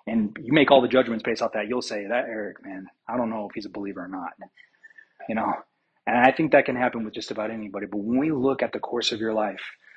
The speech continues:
do we see a person who can say,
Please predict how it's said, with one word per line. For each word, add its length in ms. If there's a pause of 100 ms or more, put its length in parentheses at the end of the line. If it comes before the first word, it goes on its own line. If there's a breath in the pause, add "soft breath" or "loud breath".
(180 loud breath)
do 120
we 140
see 280
a 60
person 600 (360)
who 100
can 140
say, 580